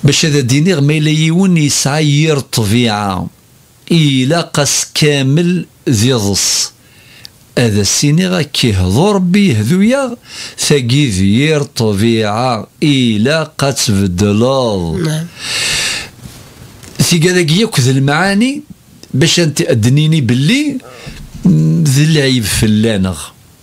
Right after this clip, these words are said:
Speaker 1: خاطر ما دين ذي العيب فلانغ. ما نغال غير التاريخ جن سلمن. أن في رمضان ذا قرن الانتصارات.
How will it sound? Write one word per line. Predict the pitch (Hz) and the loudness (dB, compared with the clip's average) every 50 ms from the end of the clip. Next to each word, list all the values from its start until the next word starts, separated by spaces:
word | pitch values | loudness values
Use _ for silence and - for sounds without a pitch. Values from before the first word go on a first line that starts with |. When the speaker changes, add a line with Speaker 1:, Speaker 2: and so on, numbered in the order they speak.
| - - | -4 -4
Speaker 1:
خاطر | - 143 - 131 120 - 113 110 | -2 0 -2 -2 -2 0 0 2
ما | 120 117 | 2 2
دين | 104 110 117 110 | 2 2 2 2
ذي | 101 | 2
العيب | 107 107 107 101 | 0 0 0 0
فلانغ. | - - - 117 147 175 208 233 196 123 95 90 - - - - - - - - - - - - - - - - - | -2 0 0 2 2 2 2 2 0 0 -4 -6 -10 -16 -20 -20 -18 -18 -16 -16 -16 -16 -16 -16 -18 -20 -10 -2 0
ما | 117 113 139 156 170 175 170 170 175 175 170 | 2 2 2 2 0 0 0 0 0 0 0
نغال | 160 165 165 180 175 151 | 2 2 2 2 2 2
غير | 123 117 | 0 0
التاريخ | 107 - - - 143 147 151 156 - - | -2 -4 -2 0 0 0 0 0 0 -2
جن | 95 87 85 104 101 | -2 0 0 0 0
سلمن. | 95 - - - 143 139 117 101 90 82 78 107 - _ - - - - - - - - - - - _ _ _ - | 0 0 0 0 2 2 2 2 0 -2 -4 -6 -10 _ -20 -20 -20 -20 -20 -20 -20 -20 -20 -20 -20 _ _ _ -2
أن | 135 131 131 135 139 | 0 2 2 2 0
في | 120 - - 120 | 0 -2 0 0
رمضان | 113 113 110 110 107 110 135 147 156 160 165 170 170 240 - _ - 101 | 2 2 2 0 0 0 0 0 2 0 0 0 -2 -4 -6 _ -4 0
ذا | 90 98 123 123 120 98 87 90 | 2 2 2 2 0 0 0 0
قرن | 113 135 147 139 127 120 117 110 113 117 - _ - | 2 2 2 2 2 2 2 0 -2 -4 -6 _ -2
الانتصارات. | 151 143 135 123 110 - - - 123 120 107 - - - - 113 110 107 104 101 101 101 113 113 107 95 87 - - | 0 0 0 0 -2 -4 -2 0 0 0 0 0 -2 -2 -2 0 0 0 0 0 0 0 0 0 -2 -2 -4 -6 -6